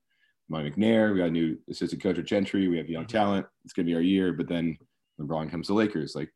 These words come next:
Speaker 1: which is very happy for you. But,
Speaker 2: Right.
Speaker 1: um,
Speaker 2: <laughs>
Speaker 1: I don't know, man. Uh, one day it's gonna be even sweet. That's, this is why, 'cause I know how great and sweet it's gonna be when we win it all. So just imagine, yeah, my, your excitement for the Lakers times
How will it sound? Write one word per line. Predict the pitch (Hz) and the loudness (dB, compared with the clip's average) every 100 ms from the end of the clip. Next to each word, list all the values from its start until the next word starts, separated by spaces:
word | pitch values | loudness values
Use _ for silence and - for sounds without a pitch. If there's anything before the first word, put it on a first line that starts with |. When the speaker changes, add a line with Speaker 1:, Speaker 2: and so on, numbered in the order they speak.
| _ | _
Speaker 1:
which | - 73 | -14 -12
is | 76 - - | -12 -16 -8
very | 82 | -4
happy | 82 78 87 | -4 -4 -2
for | 95 | 2
you. | 107 101 80 | 4 4 4
But, | 80 85 | 0 -4
Speaker 2:
Right. | 117 113 - _ 78 85 - | -4 -12 -14 _ 0 2 4
Speaker 1:
um, | 110 82 73 - - | 2 2 -2 -8 -14
Speaker 2:
<laughs> | - | -2
Speaker 1:
I | 90 | 2
don't | 95 90 | 2 2
know, | 85 | 0
man. | 80 78 80 - | -2 -4 -6 -4
Uh, | 85 85 80 - | -2 0 -2 -6
one | - 92 104 | -2 2 4
day | 107 104 82 | 4 4 4
it's | - | 2
gonna | 110 | 2
be | 107 | 4
even | 110 98 | 4 2
sweet. | - 98 90 | 2 2 2
That's, | 98 - | 0 0
this | 107 | -2
is | 95 | 0
why, | 85 73 | -2 -4
'cause | 73 82 | -6 -4
I | 90 | 0
know | 95 | 0
how | 101 90 - _ | 2 0 -4 _
great | 90 87 98 - | -2 0 0 -2
and | 85 | -6
sweet | - 82 | -2 -2
it's | 78 | -2
gonna | 92 80 | -2 0
be | 87 | 0
when | 82 90 | 2 0
we | 101 | 2
win | 110 | 2
it | 113 | 2
all. | 123 135 - _ _ _ | 4 2 -2 _ _ _
So | - 95 87 85 - | -4 0 2 0 -4
just | 92 98 | -4 -2
imagine, | 101 92 92 92 92 90 - _ - - | 0 2 2 0 -2 -4 -8 _ -20 -8
yeah, | 98 82 | -4 -2
my, | 87 90 | -2 -4
your | 92 104 | 0 0
excitement | 98 - 101 92 | 0 0 -2 -2
for | - | -2
the | 92 | -2
Lakers | 95 117 117 - _ - | -2 0 -4 -4 _ -16
times | - 90 87 | -6 -4 -4